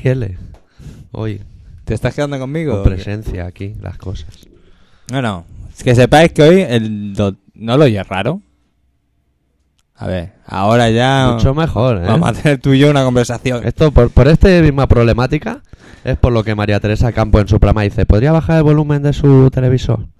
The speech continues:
Speaker 2: Bueno, pues
Speaker 1: Porque le
Speaker 2: hoy
Speaker 1: hace como un reverbe.
Speaker 2: Bueno, pues me ha hecho un reverbe.
Speaker 1: Sí.
Speaker 2: ¿Eh? Que sepáis todos que hoy el doctor, el director,
Speaker 1: Hmm.
Speaker 2: está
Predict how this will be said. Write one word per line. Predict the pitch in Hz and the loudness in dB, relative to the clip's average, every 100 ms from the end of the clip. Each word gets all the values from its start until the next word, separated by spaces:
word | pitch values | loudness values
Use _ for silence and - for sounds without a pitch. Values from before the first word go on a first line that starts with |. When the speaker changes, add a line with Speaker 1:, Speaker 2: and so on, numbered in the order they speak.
| _ _ | _ _
Speaker 2:
Bueno, | 120 107 82 _ _ | -4 -4 -6 _ _
pues | 113 | 2
Speaker 1:
Porque | 113 | 4
le | 135 | 4
Speaker 2:
hoy | |
Speaker 1:
hace | 139 101 | 4 4
como | 101 | 0
un | 101 | 0
reverbe. | 95 92 92 90 - - - | 0 0 -2 -6 -12 -16 -6
Speaker 2:
Bueno, | 117 101 | -4 -4
pues | 95 107 | -4 0
me | |
ha | 123 | 0
hecho | - | 0
un | 120 | -2
reverbe. | 104 92 90 92 - - - - | -2 -2 -6 -12 -16 -20 -10 -4
Speaker 1:
Sí. | |
Speaker 2:
¿Eh? | - 175 - - | -4 -4 -12 -2
Que | 131 | 0
sepáis | 143 131 165 131 | 2 4 4 6
todos | 147 139 180 196 | 4 6 4 2
que | 127 | 4
hoy | 127 123 | 6 6
el | 113 | 4
doctor, | 104 101 - 123 135 180 | 2 0 2 2 2 -2
el | 110 98 | -6 -4
director, | 98 92 - 139 143 226 - | -4 -6 -2 -2 -2 -8 -14
Speaker 1:
Hmm. | 165 127 87 _ _ _ | -14 -14 -18 _ _ _
Speaker 2:
está | - - | -8 -2